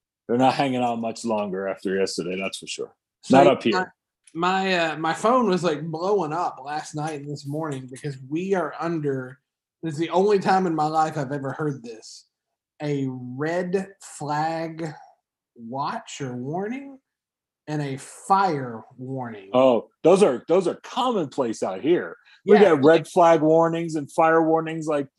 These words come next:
Speaker 1: every other day in the
Speaker 2: I'm
Speaker 1: summer this
Speaker 2: thinking
Speaker 1: year.
Speaker 2: somebody at the weather service has said something that everybody's like, "Ooh, red flag."
Speaker 1: So
Speaker 2: I
Speaker 1: I'll tell you, having
Speaker 2: I
Speaker 1: lived through it, means you've got wind, you've got some heat and dry conditions, and no humidity.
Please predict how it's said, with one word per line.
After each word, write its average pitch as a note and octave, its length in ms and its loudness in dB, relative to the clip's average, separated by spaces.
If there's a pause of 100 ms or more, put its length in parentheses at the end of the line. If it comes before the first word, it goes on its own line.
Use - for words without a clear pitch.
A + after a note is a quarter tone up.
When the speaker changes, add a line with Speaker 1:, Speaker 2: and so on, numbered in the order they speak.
(160)
Speaker 1:
every D#3+ 360 2
other D3+ 240 0
day D3+ 580 -2
in B2+ 100 -4
the A#2+ 140 -6
Speaker 2:
I'm G3+ 60 2
Speaker 1:
summer D3+ 240 2
this B2 160 2
Speaker 2:
thinking - 140 0
Speaker 1:
year. G#3 100 0
Speaker 2:
somebody A3 400 4
at F#3 100 0
the F3 100 -2
weather G#3+ 320 2
service F3 460 -4
has C#3+ 240 -10
said G3+ 240 -2
something D#3 540 -4
that D#3 100 -4
everybody's E3 300 -4
like, E3 180 -2
"Ooh, G3 160 -2
red E3+ 320 -6
flag." D3+ 400 -4 (1200)
Speaker 1:
So D#3 140 6
Speaker 2:
I D3 100 8
Speaker 1:
I'll C#3 100 8
tell D#3+ 180 4
you, C3 340 4
having D#3 340 4
Speaker 2:
I - 20 4
Speaker 1:
lived F#3+ 240 4
through C3+ 220 8
it, - 60 -2 (1000)
means C#3 200 -2
you've C#3+ 120 2
got C#3+ 260 2
wind, G#3+ 500 0 (540)
you've C3 200 -6
got D3 260 -2
some C3+ 180 -2
heat E3+ 380 -4
and C3 80 -2
dry D#3+ 240 6
conditions, F3 580 4
and B2 160 2
no C#3+ 180 6
humidity. B2 600 -4